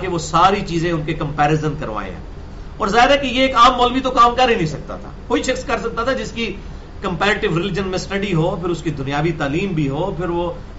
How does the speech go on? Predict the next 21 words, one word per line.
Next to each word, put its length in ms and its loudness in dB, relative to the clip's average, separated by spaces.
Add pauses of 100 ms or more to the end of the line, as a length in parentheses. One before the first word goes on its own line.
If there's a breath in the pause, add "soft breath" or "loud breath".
(120)
ہائیلی 280 0
انٹلیکچوئل 560 -2
ہو، 340 0
ذہین 460 -4
انسان 420 0
ہو، 220 0 (720)
تو 60 -4
ظاہر 180 0
ہے 40 2
ہمارے 260 4
مدرسوں 480 2
کی 420 -2
آؤٹ 300 2
پٹ 220 -2
اس 140 -4
قسم 220 -4
کے 60 0
لوگ 240 2
ہو 140 4
نہیں 140 0
سکتے۔ 260 -10